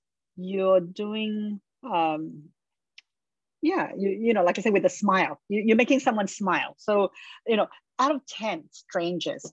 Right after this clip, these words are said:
maybe five might look at you awkwardly and going, "Why are you smiling at me?" <laughs> Right? But if you even out of the ten made one smile back, right, you would feel good. And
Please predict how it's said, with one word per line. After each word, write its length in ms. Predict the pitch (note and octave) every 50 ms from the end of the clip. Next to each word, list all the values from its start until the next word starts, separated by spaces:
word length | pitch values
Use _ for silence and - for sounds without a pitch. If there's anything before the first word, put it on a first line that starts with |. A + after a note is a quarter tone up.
| _ _ _ _ _ _ _ _ _ _ _ _ _ _ _ -
maybe 340 | G3 G#3 G#3+ G#3+ G#3 A#3 A3+
five 400 | - - - F3+ E3 E3+ F3+ F3+ -
might 140 | F3 D#3+ D3+
look 200 | E3 F#3 - -
at 140 | E3+ D#3 F#3+
you 80 | F3 - -
awkwardly 480 | E3+ E3 D3+ - F#3+ E3+ - - F3 E3
and 80 | D#3
going, 200 | D#3+ D#3+ D#3 D3 -
"Why 320 | E3+ D3+ E3 E3+ F#3 G3
are 40 | F#3
you 140 | F3 F3 D#3+
smiling 480 | - - - D#3 D#3+ E3 E3+ F3+ F#3+
at 120 | F3 F3 -
me?" 260 | G3+ A3+ C#4+ G#4+ - _ _ - - - - D#5
<laughs> 60 | - - - B4+ A4+ - - - - - C#4 -
Right? 220 | F4 F4 C4+ C#4+ - - - C4+ -
But 380 | A3 G#3+ - B3+ B3 A#3+ A3+ - - - - -
if 140 | F4 D#4 B3+
you 220 | C4 D#4+ F#4+ F#4+
even 380 | E4+ C#4 C#4+ C#4 C4+ C4+ B3 B3 - -
out 160 | A#3+ A#3 A3
of 100 | G3+ F#3+ -
the 100 | F3 - - - -
ten 340 | C4 A3+ G#3+ F#3 E3 D3+ - _ _ _ _ _ _ _ -
made 320 | F#3+ G3 G3 G#3 G#3 F#3+
one 320 | F3 E3 F#3 F#3+ G3 G3
smile 640 | F#3+ - - - F#3 F3 E3+ E3+ E3+ E3 E3 D#3 D3+ -
back, 400 | F3 E3+ E3 E3 D3 - - - _ - - _ _ _ _ _ _ _ _ _ _ _ _ _ _ _ _ _ _ _ _ -
right, 200 | F#3+ F3 E3+ F3
you 180 | A3+ G#3+ D4 F4
would 120 | G4 F#4
feel 220 | - - A3+ G3 F#3+
good. 320 | F#3+ F3+ E3+ D3 - - - _ _ _ _ _ _ _ _ _ _ _ _ - _ _ - _ -
And 160 | B3+ B3